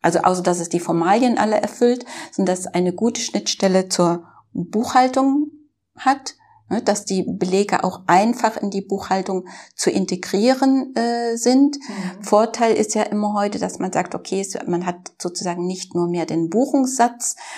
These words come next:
Speaker 1: am Bildschirm, sondern wirklich mit Belegbild dahinter, dass also, äh, derjenige, der die Buchhaltung erstellt, auch wirklich sagen kann, okay, ich öffne mir den Beleg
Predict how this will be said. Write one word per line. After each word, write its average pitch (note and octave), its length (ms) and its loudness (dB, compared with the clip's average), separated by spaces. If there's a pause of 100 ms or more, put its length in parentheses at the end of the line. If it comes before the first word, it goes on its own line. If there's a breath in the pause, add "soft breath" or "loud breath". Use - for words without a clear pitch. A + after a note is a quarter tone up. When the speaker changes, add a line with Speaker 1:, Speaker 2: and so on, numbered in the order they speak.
(200 loud breath)
Speaker 1:
am G#3 240 2
Bildschirm, G#3 440 2
sondern F3+ 280 0
wirklich F3 320 -4
mit - 240 -6
Belegbild B3+ 840 2
dahinter, A3+ 500 0
dass F3+ 280 -6
also, F3 380 -4 (420 loud breath)
äh, E3+ 240 -4
derjenige, F3 600 0
der E3 180 -2
die E3 120 -4
Buchhaltung E3+ 480 -4
erstellt, F#3 520 -2
auch - 160 -8
wirklich F3+ 340 -4
sagen F3 240 -8
kann, E3+ 180 -6
okay, F#3+ 320 -4
ich - 180 -8
öffne G3+ 240 -2
mir G3 140 -4
den F#3 200 -4
Beleg F3+ 340 -2